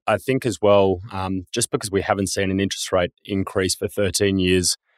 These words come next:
the main thing we're probably gonna need to get our head around is our saving, our savings habits, and more importantly, our spending habits are probably going to need to change through this. So I would say for some people, um, potentially, you know,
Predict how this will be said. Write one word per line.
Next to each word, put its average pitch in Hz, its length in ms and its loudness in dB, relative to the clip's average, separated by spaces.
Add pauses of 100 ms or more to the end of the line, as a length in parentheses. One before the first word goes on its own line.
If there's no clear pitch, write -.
(280)
the 98 100 4
main 107 320 6
thing 107 240 4
we're 95 100 6
probably 92 520 2
gonna 95 220 0
need 90 180 0
to 87 40 -8
get 90 140 2
our 87 100 4
head 87 140 2
around 87 360 2
is 85 280 0 (120)
our 85 160 4
saving, 92 640 2 (480)
our 95 120 4
savings 92 480 2
habits, 90 300 2
and 87 160 -2
more 90 300 4
importantly, 85 460 2
our 78 80 2
spending 95 480 0
habits 90 320 0
are 98 60 -4
probably 87 500 0
going 85 260 2
to - 140 -2
need 80 140 2
to 78 60 -6
change 85 480 0
through 101 200 4
this. 139 400 2 (500)
So 98 540 6 (260)
I 98 100 4
would 95 200 2
say 92 520 2
for 110 80 -4
some 95 300 -2
people, 90 600 0 (460)
um, 87 220 -4
potentially, 92 720 -2
you 82 60 -6
know, 85 160 -2